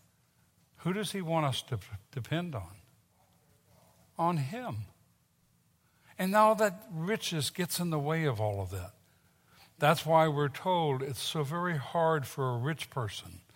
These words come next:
to get to heaven. It's because they start to rely on their own abilities and their own wealth.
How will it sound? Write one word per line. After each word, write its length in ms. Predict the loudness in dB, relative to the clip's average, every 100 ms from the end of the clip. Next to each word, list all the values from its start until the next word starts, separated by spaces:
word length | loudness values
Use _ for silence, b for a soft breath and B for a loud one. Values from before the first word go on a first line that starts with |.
| B B B
to 100 | -4
get 220 | -4 -2
to 80 | 0
heaven. 360 | 0 -2 -4 -12 _ _ _ _ b b b
It's 180 | -2 0
because 460 | -2 2 2 2
they 140 | 0 0
start 340 | 2 2 2
to 100 | 0
rely 600 | 2 2 4 6 6 4
on 260 | 2 0 0
their 220 | 0 -2
own 220 | -2 0
abilities 640 | 0 0 0 0 -2 -4 -8 B B B
and 200 | -4 0
their 140 | 0 0
own 280 | 0 0
wealth. 480 | -2 -2 -4 -10 -20